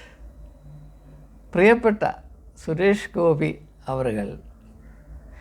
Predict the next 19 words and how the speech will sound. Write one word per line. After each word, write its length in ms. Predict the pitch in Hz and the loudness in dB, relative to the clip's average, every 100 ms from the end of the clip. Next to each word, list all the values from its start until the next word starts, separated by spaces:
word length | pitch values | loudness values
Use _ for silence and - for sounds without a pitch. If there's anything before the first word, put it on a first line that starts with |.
| - | -4
നാളിതുവരെയും, 1000 | 165 170 226 233 202 165 165 160 180 208 - - - - - - - - - - - - 165 | 2 4 6 6 4 4 2 2 0 -6 -12 -20 -20 -20 -20 -20 -20 -20 -20 -20 -20 -12 0
ആ, 100 | 143 147 147 143 - | 4 6 4 2 -4
ജോലി 420 | 151 143 160 180 185 | -6 2 2 4 2
ചെയ്ത, 340 | 147 135 170 | 2 2 0
സേവനമനുഷ്ഠിച്ച 920 | 170 143 151 175 131 - - 135 - | 0 0 0 0 -2 -4 -6 -8 -6
സിനിമാ 540 | 156 - 131 135 135 120 | -6 -4 -2 -2 -2 -4
ലോകം, 480 | 101 101 - 226 - - - - - - - - - - - - - | -4 -6 -10 -12 -12 -20 -20 -20 -20 -20 -20 -20 -20 -20 -20 -18 -2
അവിടെ 220 | 190 214 | 2 4
ഏതെങ്കിലും 800 | 180 170 202 226 220 214 214 208 | 4 4 4 2 2 2 2 0
കിരീടം 480 | 202 143 123 - - - - - - 151 | 0 -4 -4 -8 -12 -16 -20 -20 -8 -6
തനി 160 | 170 | -4
തങ്കം 380 | 170 156 156 170 | -2 -2 0 0
കൊണ്ടുണ്ടാക്കിയതെന്നാണോ 880 | 175 147 147 156 165 160 147 165 190 | -2 -2 0 0 0 2 2 2 2
നിങ്ങൾ 160 | 180 | 0
പറയുന്നത്? 420 | 147 135 120 - - | 0 0 -2 -4 -6
ഇത് 180 | 147 | -6
എന്താണ് 520 | 131 135 156 170 135 120 | -4 -2 0 0 0 -4
നിങ്ങൾ 180 | 110 - | -10 -12
പറയുന്നത്? 340 | - - - | -14 -16 -20